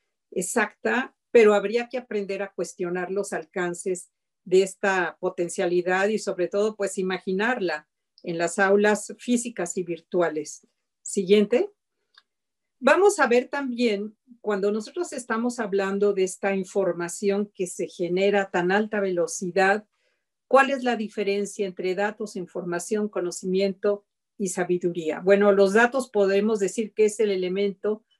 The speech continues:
más crudo que se nos presenta, es un número, que es nada más número, y no tiene ningún significado.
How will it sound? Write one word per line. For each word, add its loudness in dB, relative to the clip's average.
más 0
crudo 2
que -4
se -8
nos -8
presenta, -6
es -4
un 4
número, 0
que 2
es 2
nada 2
más -6
número, 0
y 2
no 6
tiene 4
ningún 0
significado. -4